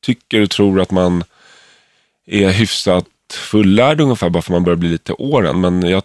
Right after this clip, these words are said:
det, man kan alltid hitta ny inspiration och nya vinklar på saker och ting. Så att, eh, äh, dagens ämne blir alltså privatekonomiska böcker och lite boksnack och tips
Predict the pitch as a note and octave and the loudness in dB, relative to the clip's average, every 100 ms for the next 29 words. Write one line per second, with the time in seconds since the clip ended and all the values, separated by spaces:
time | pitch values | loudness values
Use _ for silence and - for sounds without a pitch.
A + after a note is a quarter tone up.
0 | _ _ - G2+ F#2 A2 G2+ - A2+ A#2+ | _ _ -14 -10 -6 -6 -8 -4 -4 -2
1 | B2 A#2+ A2 A2+ A2 G#2 A2 G#2+ C3 C#2 | -4 -6 -2 2 2 0 -4 0 0 0
2 | - _ _ - - G#2 G2+ F#2 F#2+ F#2 | -8 _ _ -10 -6 0 0 2 2 0
3 | G2 A#2 E2+ F2 B2 - F#2 F2+ E2 - | 0 0 0 -2 -6 -6 -8 -6 -6 -8
4 | - E2 - C2 C#2 D#2 - _ - F2+ | -6 -6 -6 -12 -12 -14 -20 _ -8 -4
5 | E2 - D3+ - - B2+ E3+ D#3+ D3 - | -4 -2 -4 -4 -4 0 0 0 -2 -4
6 | C3 B2 A#2 A#2 F#2+ F2+ E2 - D#2 - | -2 0 0 -2 -4 -4 -8 -10 -14 -10
7 | F#2+ G#2 - - E2+ G2+ A#2+ A2 G#2+ G2+ | -4 -4 -4 -12 -10 -10 -10 -12 -16 -12
8 | A2+ G#2 - G#2 - - - F#2+ - F#2 | -8 -10 -8 -6 -6 -8 -10 -10 -4 -2
9 | F2+ E2 G2 G2 _ - F#2+ F#2 - E2 | -2 -4 -6 -8 _ -8 -6 -6 -10 -10
10 | F2 - - - | -10 -12 -20 -20